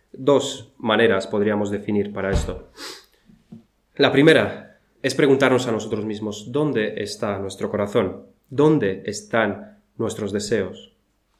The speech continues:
¿Dónde están tus deseos? ¿Están en la casa de Dios? ¿Están de acuerdo, de aco-, de acuerdo a la voluntad de Dios? ¿O se parece más a los valores del mundo, a los objetivos del mundo,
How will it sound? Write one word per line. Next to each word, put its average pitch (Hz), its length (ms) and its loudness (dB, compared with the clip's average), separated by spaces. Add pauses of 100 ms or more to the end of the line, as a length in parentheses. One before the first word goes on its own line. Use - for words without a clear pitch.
(220)
¿Dónde 117 360 -4
están 98 320 -12
tus 101 160 -8
deseos? 95 680 -10
¿Están 104 280 -8
en 95 140 -6
la 90 100 -10
casa 117 260 -6
de 117 120 -6
Dios? 107 320 -8
¿Están 101 240 -12
de 98 80 -12
acuerdo, 101 420 -8 (400)
de 110 140 -2
aco-, 120 420 -2
de 110 100 -4
acuerdo 107 560 0 (220)
a 110 100 -4
la 104 80 2
voluntad 101 420 -2
de 127 120 -2
Dios? 101 560 -4
¿O 131 380 -2
se - 180 -12
parece 120 320 -6
más - 440 -8 (380)
a 107 80 -6
los 101 160 -2
valores 101 320 0
del 98 120 -4
mundo, 127 540 -2
a 104 60 -6
los 98 180 -4
objetivos 127 500 0
del 110 120 0
mundo, 101 420 -4